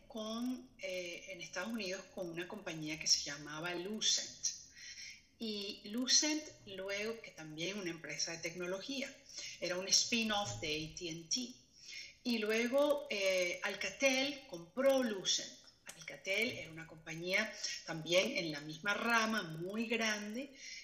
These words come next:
que compra Lucent, entonces pasamos a ser Alcatel Lucent.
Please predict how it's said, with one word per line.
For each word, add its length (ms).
que 180
compra 400
Lucent, 420
entonces 200
pasamos 380
a 60
ser 160
Alcatel 520
Lucent. 380